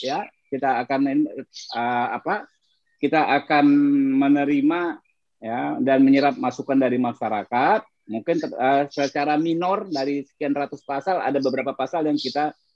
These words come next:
kita sempurnakan. Jadi kalau presiden sudah mengirim surpres yang baru,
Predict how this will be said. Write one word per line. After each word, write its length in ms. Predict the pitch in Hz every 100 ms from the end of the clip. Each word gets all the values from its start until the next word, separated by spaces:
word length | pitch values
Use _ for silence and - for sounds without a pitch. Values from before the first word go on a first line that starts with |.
| _ _
kita 200 | - 143
sempurnakan. 840 | 143 135 135 135 139 127 117 98 101 _ _ _ _
Jadi 80 | 156
kalau 320 | 160 170 170
presiden 640 | 165 165 175 156 214 226 202
sudah 360 | 170 175 170 165
mengirim 480 | 170 160 160 160 165 156
surpres 440 | 175 147 165 151
yang 200 | 160 147
baru, 400 | 165 220 170 190